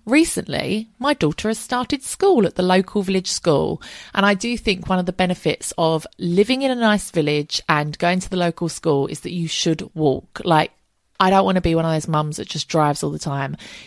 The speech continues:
Yes, I do drive in the morning, but fucking allow it. I've got very young twins. But in the afternoons,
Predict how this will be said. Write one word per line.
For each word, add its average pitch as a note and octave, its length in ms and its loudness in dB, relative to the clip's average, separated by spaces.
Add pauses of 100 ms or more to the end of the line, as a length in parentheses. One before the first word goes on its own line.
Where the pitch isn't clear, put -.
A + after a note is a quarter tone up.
Yes, F3+ 520 4
I E3 80 6
do F3+ 200 2
drive E3+ 320 2
in D#3+ 80 0
the D#3 60 0
morning, D3+ 560 -2 (120)
but - 220 2 (140)
fucking - 400 -2
allow D3+ 380 2
it. E3+ 160 2
I've - 220 -4
got - 200 2 (300)
very D#3 300 0
young F3 300 2
twins. D#3 540 -4 (500)
But F3+ 280 6 (180)
in G#3 140 2
the G#3 100 2
afternoons, G3+ 720 0